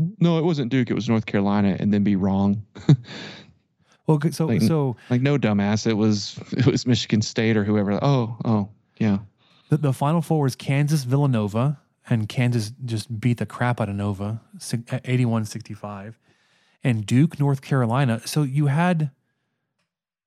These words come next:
Speaker 2: three, if not four, kind of big names in the Final Four, and then you get Kansas, North Carolina as, as the championship game. I think a lot of people are tuned in, even that weren't Kansas or,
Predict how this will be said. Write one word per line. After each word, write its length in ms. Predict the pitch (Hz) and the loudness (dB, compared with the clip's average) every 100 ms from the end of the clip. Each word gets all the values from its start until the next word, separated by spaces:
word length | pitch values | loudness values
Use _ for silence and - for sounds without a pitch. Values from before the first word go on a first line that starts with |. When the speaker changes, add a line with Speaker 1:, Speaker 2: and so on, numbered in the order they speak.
| _ _ _ - | _ _ _ -20
Speaker 2:
three, 500 | - 139 127 190 180 | -8 -4 0 0 0
if 240 | 151 175 | -2 0
not 300 | 180 170 104 | 0 -2 -6
four, 920 | - - - 147 214 175 123 139 165 - _ _ _ _ _ _ _ | -16 -20 -6 -2 2 2 0 0 -2 -6 _ _ _ _ _ _ _
kind 220 | - 160 | -2 0
of 120 | 156 117 | 0 0
big 200 | 143 151 | 0 0
names 720 | 135 170 160 123 156 - - _ _ _ _ _ _ | 2 2 2 2 -2 -6 -16 _ _ _ _ _ _
in 120 | - 143 | -2 0
the 100 | 135 | 0
Final 260 | 143 147 | 0 0
Four, 500 | 117 135 202 156 175 - - | 0 0 0 2 0 -4 -6
and 100 | 139 | 0
then 120 | 135 | 2
you 100 | 135 | 2
get 220 | 131 135 113 | 2 -2 -4
Kansas, 500 | - 139 143 139 - | 0 2 2 0 0
North 160 | 139 | -2
Carolina 460 | 135 135 127 131 147 | 0 -2 0 2 0
as, 200 | 113 117 | 0 -4
as 220 | 117 117 | -4 -4
the 80 | 113 | -4
championship 560 | - 151 180 131 110 | -2 -2 0 0 -2
game. 180 | 104 120 | -4 -4
I 120 | 123 | 0
think 160 | 139 165 | 2 4
a 40 | |
lot 200 | 131 131 | 2 2
of 40 | 127 | 2
people 240 | 151 139 120 | 0 0 0
are 20 | |
tuned 260 | - 131 | 0 2
in, 80 | 120 | 2
even 240 | 117 123 117 | 0 0 0
that 160 | 113 | -2
weren't 280 | 110 117 98 | -4 -6 -6
Kansas 400 | 123 120 117 110 | -6 -6 -4 -4
or, 280 | 113 107 | -4 -4